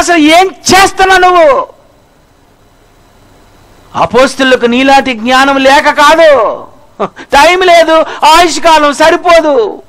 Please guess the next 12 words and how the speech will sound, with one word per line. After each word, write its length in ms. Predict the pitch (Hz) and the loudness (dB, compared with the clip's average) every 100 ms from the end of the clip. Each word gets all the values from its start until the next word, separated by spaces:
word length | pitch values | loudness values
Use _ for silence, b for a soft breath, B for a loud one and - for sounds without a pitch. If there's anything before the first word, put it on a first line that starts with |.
| _ B B - | _ B B -2
సర్వలోకానికి 720 | 330 339 339 330 320 302 302 311 | 2 2 2 0 -2 -2 -4 0
ప్రయాణం 380 | 330 339 330 320 | 0 0 0 0
అవ్వాలి, 400 | 320 339 339 330 277 208 - _ _ B B B 247 | 2 2 2 0 -4 -8 -12 _ _ B B B -2
అందరికీ 400 | 330 339 339 294 330 339 | 0 0 -2 -2 -2 -2
చెప్పాలి, 480 | 330 359 359 359 339 294 240 190 _ B - 277 | -2 0 0 0 -4 -6 -10 -14 _ B -6 -6
అత్యవసర 540 | - 349 339 349 349 339 | -4 -2 -2 0 0 0
విభాగము. 560 | 320 320 330 349 359 339 302 233 - - _ _ _ _ _ _ _ _ _ _ _ _ _ _ _ _ _ _ _ _ _ _ _ _ _ _ _ _ _ _ _ _ _ _ 107 | 0 0 2 2 2 2 0 -4 -12 -20 _ _ _ _ _ _ _ _ _ _ _ _ _ _ _ _ _ _ _ _ _ _ _ _ _ _ _ _ _ _ _ _ _ _ -4
యేసు 240 | 185 247 277 226 | -2 -2 -4 -4
సువార్త 360 | 269 311 311 302 285 | 0 0 0 0 0
ఎంత 140 | 302 320 | 0 0
అవసరమండి 500 | 339 349 349 330 320 311 | 0 0 0 0 0 0
లోకానికి? 500 | 320 339 339 311 | 0 0 -2 -4